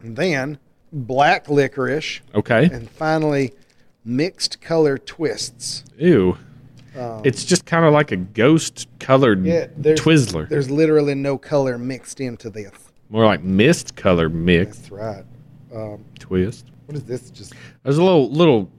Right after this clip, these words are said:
Speaker 2: candy coated waffle.
Speaker 1: This is a chocolate covered bug is what this is.
Speaker 2: No, it's not.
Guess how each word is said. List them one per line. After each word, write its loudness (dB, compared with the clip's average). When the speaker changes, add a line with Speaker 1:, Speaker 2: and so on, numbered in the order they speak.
Speaker 2:
candy 2
coated 2
waffle. 2
Speaker 1:
This 2
is -4
a -8
chocolate 0
covered 0
bug 0
is -10
what -6
this -8
is. -6
Speaker 2:
No, 4
it's 0
not. 2